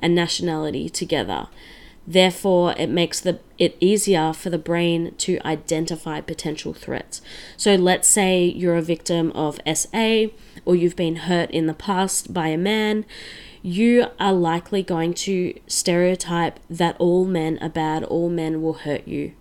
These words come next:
right? Let's also, and also if you did have a really traumatic experience with a man, for example,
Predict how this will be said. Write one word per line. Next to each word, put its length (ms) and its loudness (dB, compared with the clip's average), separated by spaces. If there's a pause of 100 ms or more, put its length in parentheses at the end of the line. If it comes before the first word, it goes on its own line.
(100)
right? 320 -2 (2000)
Let's 320 6
also, 800 6 (1120)
and 160 4
also 320 6
if 340 6
you 80 0
did 300 2
have 240 2
a 80 4
really 500 4
traumatic 460 0
experience 480 -4
with 100 -6
a 40 0
man, 520 2
for 160 0
example, 720 2